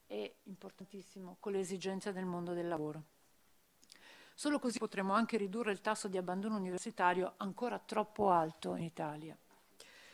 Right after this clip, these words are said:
È stato attivato fin da quest'anno l'intervento di orientamento nel passaggio scuola-università, con l'erogazione, e questo è un altro, mm, collegamento tra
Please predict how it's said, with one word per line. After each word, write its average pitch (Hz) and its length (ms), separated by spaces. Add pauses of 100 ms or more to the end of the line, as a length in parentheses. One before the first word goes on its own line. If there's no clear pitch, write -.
(220)
È - 80
stato 254 260
attivato 262 480
fin 247 240
da 226 120
quest'anno 254 440
l'intervento 208 580
di 202 120
orientamento 208 640
nel 180 160
passaggio 190 420
scuola-università, 196 960 (960)
con 226 140
l'erogazione, 233 600
e 175 60
questo 202 200
è - 20
un 170 100
altro, 175 800
mm, 165 460 (300)
collegamento 202 880
tra 190 340